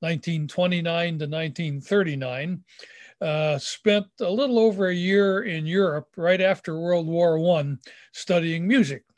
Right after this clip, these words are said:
It was in Berlin primarily. So, uh, I'm not sure how much he got across the channel to England, but he was, uh, well, uh, versed in the European brass band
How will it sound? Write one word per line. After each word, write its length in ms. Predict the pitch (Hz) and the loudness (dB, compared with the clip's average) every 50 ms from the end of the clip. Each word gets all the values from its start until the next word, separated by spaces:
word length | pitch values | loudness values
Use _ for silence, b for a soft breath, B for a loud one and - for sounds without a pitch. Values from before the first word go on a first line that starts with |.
| _ | _
It 60 | - 156 | -10 -8
was 180 | 156 151 143 | -6 -4 -4
in 200 | 156 160 160 151 | -4 -4 -2 -2
Berlin 540 | 147 165 165 165 170 185 175 151 139 135 127 | -2 0 0 2 2 2 0 0 -2 -6 -8
primarily. 720 | - - 151 147 139 147 165 160 147 131 110 123 143 - - B B B B B B B B B B B B | -6 -4 -4 -2 -2 -2 0 0 0 -2 -2 -6 -10 -12 -14 B B B B B B B B B B B B
So, 500 | - - - 170 160 160 156 156 160 160 | -10 -6 -2 0 0 0 0 0 0 0
uh, 220 | 160 156 156 143 - B B B B B B _ - | 0 0 0 -4 -6 B B B B B B _ -8
I'm 160 | 160 160 165 | -6 -2 0
not 240 | 180 185 185 175 - | 0 0 0 0 0
sure 240 | - 196 190 180 | -2 0 2 2
how 140 | 160 185 185 | 2 2 2
much 280 | 175 175 185 180 185 - | 4 4 2 2 2 -2
he 260 | 180 175 165 160 147 127 - | -4 -2 -2 -4 -4 -2 2
got 180 | 196 180 180 170 | 2 2 2 2
across 380 | 156 - 190 180 180 170 - - | 0 0 2 2 2 2 0 -4
the 120 | - 147 | -8 -10
channel 440 | - - 185 175 175 180 180 170 151 | -4 -2 0 0 0 0 0 -2 -2
to 140 | 156 147 175 | -4 -2 -2
England, 460 | 190 196 185 180 170 165 165 165 160 | 0 0 0 0 -2 -2 -2 -2 -2
but 160 | 165 151 147 214 - B B B B B B _ | -2 -2 -4 -6 -14 B B B B B B _
he 140 | - 175 170 | -4 -4 -2
was, 360 | 165 160 151 135 - - 180 | -2 -4 -4 -6 -6 -6 -4
uh, 240 | 165 156 156 151 151 | -4 -2 -2 -2 -2
well, 540 | 147 156 170 180 185 180 175 165 143 123 B B B B B B B B B _ _ | 0 2 4 6 6 6 4 2 -2 -6 B B B B B B B B B _ _
uh, 200 | 185 151 151 147 | -8 -6 -6 -6
versed 460 | 135 135 170 202 196 196 196 - - | -4 0 2 4 4 2 0 -2 -6
in 280 | 247 202 175 170 165 156 | -6 -6 -4 -4 -4 -4
the 80 | 160 160 | -4 -4
European 840 | 156 147 135 147 165 170 170 160 147 - 233 294 277 196 156 147 | -4 -4 -4 -4 -4 -4 -4 -4 -2 0 2 2 2 2 0 -2
brass 340 | 131 160 160 151 143 135 - | -4 -2 -2 -2 -2 -4 -6
band 480 | - - 151 139 135 135 131 127 135 | -4 -4 -4 -4 -4 -6 -8 -8 -10